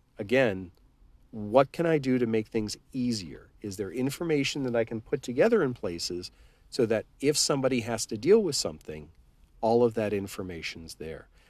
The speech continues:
We become very self-reliant. We know certain details. We know the last time we drained the sludge out of the bottom of the hot water heater, but we may never have written it down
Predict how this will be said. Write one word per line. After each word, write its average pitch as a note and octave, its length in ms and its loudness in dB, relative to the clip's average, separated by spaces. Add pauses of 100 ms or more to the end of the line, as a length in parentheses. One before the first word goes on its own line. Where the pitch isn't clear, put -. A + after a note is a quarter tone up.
We D3 140 6
become A3+ 420 4
very F#3 300 4
self-reliant. D#3 920 2 (920)
We C3+ 140 4
know F3 540 8 (100)
certain F3+ 420 2
details. - 760 -4 (500)
We C#3+ 140 4
know E3 340 6
the D3 200 6
last C#3 400 4
time D#3 500 2 (340)
we B2+ 160 2
drained C3+ 520 2
the C3 60 4
sludge D3 400 2
out B2 140 0
of A#2 60 -2
the A2+ 60 0
bottom B2 360 2
of A2+ 80 -4
the G#2+ 80 -2
hot C3 340 -2
water C#3+ 180 -6
heater, - 360 -16 (260)
but A#2 100 0
we C3 120 -2
may D3 220 2
never E3+ 380 4
have A#2+ 140 0
written D3+ 240 0
it B2 180 -10
down C3+ 360 -4